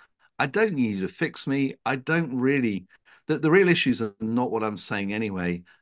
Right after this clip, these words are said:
I just want to know that while I'm struggling, the person I love most is prepared to be present with me, physically, emotionally, intellectually, not try and solve me, and just be with me." Now,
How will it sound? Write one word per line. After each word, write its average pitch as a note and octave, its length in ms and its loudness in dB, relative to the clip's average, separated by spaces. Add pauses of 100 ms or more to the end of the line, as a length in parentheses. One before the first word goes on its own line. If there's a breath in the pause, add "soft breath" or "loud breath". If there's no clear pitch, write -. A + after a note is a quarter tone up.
(200 soft breath)
I B2+ 160 4
just - 260 -8
want D3 120 0
to A#2 80 0
know G2+ 480 0
that F2 100 -6
while F#2+ 300 -2
I'm C3+ 160 0
struggling, F#2+ 640 -4 (420 soft breath)
the A2 100 -4
person D#3+ 600 -2
I A2 160 -2
love G#2 240 -2
most G#2+ 560 -4
is G2+ 100 -6
prepared - 460 -4
to - 80 -20
be F#2 140 -6
present G#2 440 -6
with B2+ 160 -6
me, E3 260 -6 (440)
physically, B2+ 540 -2
emotionally, A2 600 -2
intellectually, F#2+ 680 -4 (260 soft breath)
not A2 340 0
try E3+ 220 0
and F3 100 2
solve G#2 360 0
me, G2 320 -4 (480)
and A2+ 180 -6
just - 320 -6
be G2 180 0
with G2 200 -6
me." - 220 -12 (1080)
Now, D#3 320 2